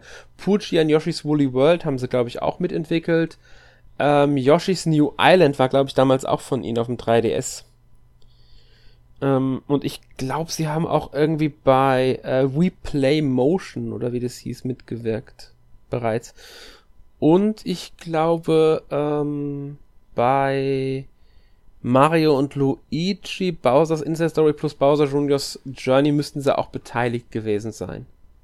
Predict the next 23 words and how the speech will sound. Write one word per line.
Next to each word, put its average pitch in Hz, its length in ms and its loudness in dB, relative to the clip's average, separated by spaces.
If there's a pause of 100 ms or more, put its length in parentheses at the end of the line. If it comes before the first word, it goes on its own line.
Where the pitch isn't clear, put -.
(1600)
Ja. 113 180 -8 (320)
Ist 165 300 0
ein 160 80 0
Studio, 190 560 4
das 170 160 -4
von - 240 0
ehemaligen 170 720 4
Mitgliedern 160 520 0
von - 280 -2
Atoon 160 840 2 (120)
gegründet 127 600 4
wurde. 107 520 -2
Atoon 139 300 -2
ist 120 160 -6
ja 127 120 2
schon, 123 160 -4
glaub 120 140 0
ich, 117 80 -6
zweitausendzehn 139 960 0 (320)
geschlossen 185 560 0
worden 190 480 2
und, 160 340 -6
ähm, 143 500 0